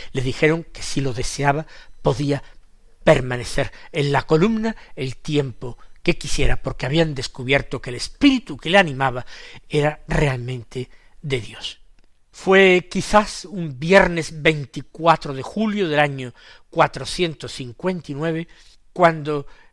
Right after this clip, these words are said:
nuestro santo, que no había cumplido los setenta años, entregó santamente su alma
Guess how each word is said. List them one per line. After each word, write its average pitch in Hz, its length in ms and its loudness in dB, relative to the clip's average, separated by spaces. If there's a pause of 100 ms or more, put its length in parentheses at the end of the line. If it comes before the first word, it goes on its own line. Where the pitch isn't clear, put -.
nuestro 156 340 -6
santo, 165 360 -2
que - 180 -12
no 139 80 -4
había 190 220 -2
cumplido 160 520 -6
los 131 160 -12
setenta 160 540 -8
años, 127 400 -14 (380)
entregó 151 720 -2
santamente 131 1080 -6 (200)
su 135 300 -8
alma 123 520 -4